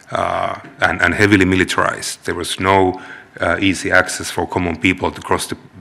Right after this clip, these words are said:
uh, border in, in either of the rela-, uh, either directions. In order to cross that from Finland, you had to be a part of some kind of official delegation, uh, supported by the government to get the visa, and, and you, you, you could,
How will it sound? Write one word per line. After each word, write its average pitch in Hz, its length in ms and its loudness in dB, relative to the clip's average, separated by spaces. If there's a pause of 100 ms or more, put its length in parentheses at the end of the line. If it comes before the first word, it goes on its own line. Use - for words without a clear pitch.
uh, 98 80 -6
border 87 420 2
in, 82 200 -2
in 87 160 -2
either 92 360 4
of 85 160 -6
the - 80 0
rela-, 90 340 2
uh, 87 340 0
either 87 220 4
directions. 85 680 2 (680)
In 95 140 0
order 90 240 4
to 87 200 -4
cross - 360 2
that 82 240 2
from 85 440 2
Finland, 92 440 0
you 87 120 -2
had 85 180 2
to - 80 -8
be 82 280 -6 (300)
a - 80 -6
part 85 240 4
of 85 120 -4
some 82 200 -4
kind 85 180 -4
of 82 100 -8
official 90 440 0
delegation, 85 720 2 (480)
uh, 78 680 -2
supported 85 520 -2
by 82 120 2
the 82 80 -2
government 82 580 2
to - 80 -6
get - 180 -10
the - 80 -6
visa, 82 420 0
and, 82 180 -2
and 82 160 -4
you, 82 240 -2 (400)
you, 85 180 2
you 85 200 0
could, 107 320 2